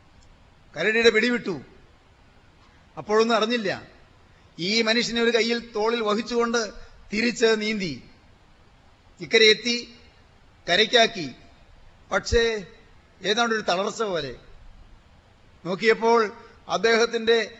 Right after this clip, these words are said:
ഉരത്തിൽ നിന്ന് ചോര ഇങ്ങനെ വാർന്നൊഴുകുന്നു, ചോര വാർന്നൊഴുകുന്നു. ആ ധ-, യോദ്ധ-, ധ-, ധ-, ശക്തനായ മനുഷ്യൻ അവിടെ അങ്ങ് വീണു. എല്ലാവരും അമ്പരപ്പോടെ നോക്കി.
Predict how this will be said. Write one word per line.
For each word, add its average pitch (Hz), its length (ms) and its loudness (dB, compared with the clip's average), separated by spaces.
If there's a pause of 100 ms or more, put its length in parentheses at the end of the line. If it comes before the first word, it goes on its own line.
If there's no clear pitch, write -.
(140)
ഉരത്തിൽ 233 440 -2
നിന്ന് 190 480 -6 (520)
ചോര 170 220 -2
ഇങ്ങനെ 233 600 0
വാർന്നൊഴുകുന്നു, 208 840 -2 (880)
ചോര 190 320 4
വാർന്നൊഴുകുന്നു. 226 840 2 (1800)
ആ 208 320 4
ധ-, 208 220 -4
യോദ്ധ-, 208 360 -2
ധ-, 165 200 -2
ധ-, - 640 -10
ശക്തനായ 233 500 4
മനുഷ്യൻ 233 380 2 (460)
അവിടെ 190 260 0
അങ്ങ് 190 180 -2
വീണു. 160 340 -6 (1300)
എല്ലാവരും 214 460 6
അമ്പരപ്പോടെ 233 460 0
നോക്കി. 233 480 -4